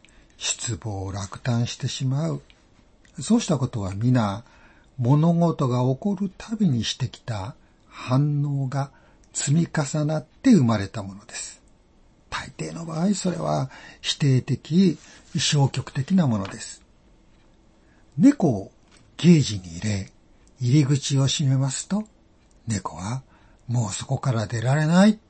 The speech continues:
と観念し、ゲージの中で入り口が開くのを待ちます。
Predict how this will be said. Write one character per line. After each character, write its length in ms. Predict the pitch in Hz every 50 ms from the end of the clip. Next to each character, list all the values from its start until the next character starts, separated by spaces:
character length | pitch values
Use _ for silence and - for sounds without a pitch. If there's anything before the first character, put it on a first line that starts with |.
| _ _
と 100 | - 127
観 340 | - - - 135 139 127 104
念 180 | 104 107 107 110
し、 260 | - - - 127 131 - - - _ _ _ _ _ _ _ _ - 117
ゲ 280 | 90 - 135 143 139
ー 40 | 123
ジ 180 | - - - 95
の 100 | 92 95
中 300 | 90 92 - - - -
で 320 | - 117 110 107 117 - _ _ - _ _ _ _ -
入 180 | 117 107 127
り 60 | 127 120
口 280 | 139 131 - - 131
が 140 | - 127 120 123 127
開 20 |
く 140 | - - 123
の 180 | 120 110 104
を 60 | 104 101
待 180 | 104 113 -
ち 120 | - 143 123
ま 160 | 127 127 117
す。 240 | - - - -